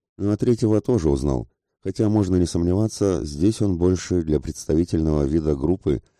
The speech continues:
и, возможно, охраны, и ничего не решает, не его уровень. «Сэм, и ты здесь?» «Конечно». Здоровенный орк, ох, простите, орк-американец, почесал бритую голову.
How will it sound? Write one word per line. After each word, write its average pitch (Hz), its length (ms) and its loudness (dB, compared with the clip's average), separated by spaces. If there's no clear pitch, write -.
и, 104 80 -10
возможно, 110 480 0
охраны, 71 480 -2
и 135 140 -10
ничего 98 280 -2
не 90 120 2
решает, 65 480 -2
не 90 160 -2
его 82 240 4
уровень. 57 340 2
«Сэм, 98 400 -2
и 80 120 -4
ты 98 200 2
здесь?» 71 360 -2
«Конечно». 107 580 0
Здоровенный 73 600 2
орк, 90 340 -2
ох, 110 240 -4
простите, 78 680 -2
орк-американец, 71 880 -2
почесал 85 460 -2
бритую 73 340 0
голову. 62 420 0